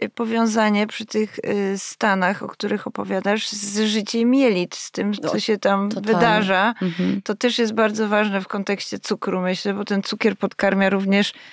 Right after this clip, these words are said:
Speaker 1: e, złe towarzystwo
Speaker 2: Tak,
Speaker 1: bakterii.
Speaker 2: tak.
Speaker 1: Mamy ta-,
Speaker 2: Dysbiozę po
Speaker 1: tak.
Speaker 2: prostu tak zwaną, p-, prowadzi do dysbiozy, czyli, powiedzmy, że w takim idealnym stanie fizjologicznym, kiedy mamy homeostazę, organizm, równowagę, wszystko jest w tak zwanej eubiozie.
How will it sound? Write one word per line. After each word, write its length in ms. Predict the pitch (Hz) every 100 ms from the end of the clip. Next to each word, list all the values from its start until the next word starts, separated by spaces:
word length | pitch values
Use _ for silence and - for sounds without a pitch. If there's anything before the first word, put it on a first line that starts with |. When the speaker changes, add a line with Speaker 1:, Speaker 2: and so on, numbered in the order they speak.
| -
Speaker 1:
e, 380 | - - 202 190
złe 400 | 185 214 220 240
towarzystwo 720 | 240 214 220 214 220 - 196
Speaker 2:
Tak, 100 | 185
Speaker 1:
bakterii. 760 | 196 185 - 202 180 175 208 226
Speaker 2:
tak. 100 | - - -
Speaker 1:
Mamy 200 | 208 208
ta-, 100 | -
Speaker 2:
Dysbiozę 500 | 233 262 220 202 185
po 80 | 175
Speaker 1:
tak. 240 | - 202 196
Speaker 2:
prostu 200 | 175 180
tak 180 | 185 185
zwaną, 580 | 185 185 180 180 180 156
p-, 100 | -
prowadzi 360 | 160 214 208 208
do 80 | 196
dysbiozy, 560 | 190 185 190 214 202
czyli, 160 | 190 180
powiedzmy, 440 | - 190 190 196
że 140 | 180 175
w 60 |
takim 440 | - - 190 185 175 -
idealnym 640 | 190 208 202 214 208 202
stanie 760 | 196 - 208 196 190 185 185 135 82 -
fizjologicznym, 720 | - 196 220 208 202 - 208
kiedy 200 | 202 185
mamy 220 | 185 185
homeostazę, 720 | 170 190 190 185 - 196 202
organizm, 420 | 185 185 185 180 175
równowagę, 440 | 175 180 185 185
wszystko 280 | - - 180
jest 100 | 170
w 40 |
tak 100 | 175
zwanej 220 | 180 175 -
eubiozie. 680 | 165 170 160 156 147 143